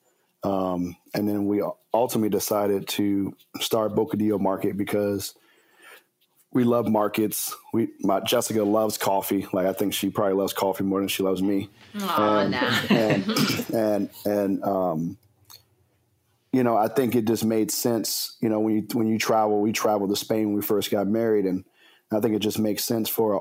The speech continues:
Speaker 1: all-day spot, you know, that kinda, it complements the, the culture of Spain. Um, coffee,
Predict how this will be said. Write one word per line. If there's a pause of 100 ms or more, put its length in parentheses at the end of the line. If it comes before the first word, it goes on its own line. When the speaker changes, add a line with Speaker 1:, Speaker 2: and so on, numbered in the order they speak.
Speaker 1:
all-day
spot, (220)
you
know,
that
kinda, (560)
it
complements
the, (160)
the
culture
of
Spain. (680)
Um,
coffee,